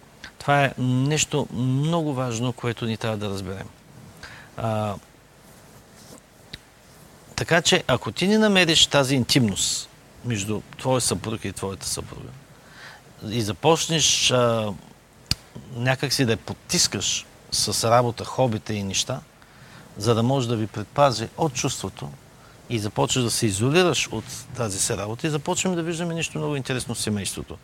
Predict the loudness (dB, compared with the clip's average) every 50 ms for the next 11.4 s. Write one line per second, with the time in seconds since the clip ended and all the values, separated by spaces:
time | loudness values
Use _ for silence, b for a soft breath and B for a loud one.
0 | B B B B B B 0 2 4 4 2 4 4 2 2 2 2 0 0 0
1 | -2 -4 -6 -4 -2 -4 -2 -4 -6 -8 -8 -8 -6 -6 -6 -6 -6 -6 -8 -6
2 | -6 -4 -4 -4 -4 -4 -6 -6 -8 -10 -10 -12 -12 -12 -14 -16 -18 -20 -16 -12
3 | -8 -4 -2 -2 0 2 2 2 2 2 0 0 -2 -2 -2 -6 -6 -4 -2 -2
4 | 0 0 -2 -4 -4 -4 -4 -4 -4 -4 -4 -6 -4 -4 -2 -2 -2 -4 -4 -6
5 | -8 -6 -4 -4 -4 -4 -4 -6 -8 -6 -6 -6 -6 -6 -6 -6 -6 -6 -8 -10
6 | -12 -12 -12 -14 -16 -18 -20 B B B B B B B B B B -4 -2 0
7 | 2 2 2 0 0 -4 -4 0 2 2 2 2 0 0 -2 -2 -2 -2 -4 -4
8 | -6 -8 -10 -6 -4 -2 -2 -2 -2 -4 -6 -4 -4 -4 -4 -4 -6 -8 -12 -10
9 | -8 -6 -4 -4 -4 -4 -4 -4 -6 -6 -6 -10 -14 -12 -10 -10 -10 -10 -10 -10
10 | -10 -6 -6 -4 -2 0 0 0 0 0 0 -2 0 0 -2 -2 0 -2 -2 -2
11 | -4 -6 -4 -4 -6 -6 -6 -10